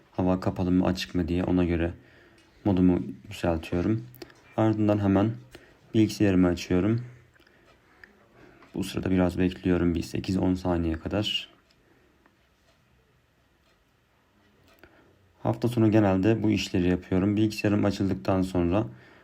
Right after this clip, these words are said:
öncesinde bir Spotify müzik uygulamasını açıyorum. Modumu yakalamaya çalışıyorum. Ardından bakmam gereken haberler varsa günün ilk saatlerinde bunlara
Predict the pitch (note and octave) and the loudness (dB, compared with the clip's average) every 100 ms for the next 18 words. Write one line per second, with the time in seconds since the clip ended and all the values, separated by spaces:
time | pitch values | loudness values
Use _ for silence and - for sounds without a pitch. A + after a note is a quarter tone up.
0 | _ - A2 G2+ F#2 G2+ G2 G#2 - - | _ 0 2 2 0 2 4 2 0 -8
1 | - A2+ - - F#2 G2 - - _ _ | -6 -2 -2 0 0 0 -8 -20 _ _
2 | _ - G2 G2 - - F#2+ F#2 F2+ F2 | _ -2 -2 -2 -4 -2 0 2 0 -2
3 | F#2+ F#2 - F#2 F#2 G#2+ - _ - - | -2 -4 -2 -2 -2 -4 -8 _ -20 -20
4 | _ _ _ _ - F#2 F#2+ F#2 F#2 F#2 | _ _ _ _ 0 2 2 2 0 0
5 | F2+ F2 F#2 E2 - F2+ E2+ G2 - - | 2 0 0 -2 -2 -2 0 0 -4 -14
6 | - _ _ _ _ _ _ _ _ - | -20 _ _ _ _ _ _ _ _ -20
7 | - - _ _ G#2+ G#2+ G2+ G2+ G2+ F#2+ | -20 -20 _ _ 2 2 4 4 4 4
8 | G2 G2 G2 F#2 F#2 F#2 G2 F#2 F2+ F2+ | 2 4 2 4 4 2 0 2 4 4
9 | F2+ E2 D#2+ E2 G2 F#2 - G2 F#2+ F#2 | 4 4 0 0 -4 -4 0 2 2 0
10 | - F2+ F2+ F#2 F2+ F2+ F2+ F2 F2 - | 0 0 0 2 2 4 2 2 2 0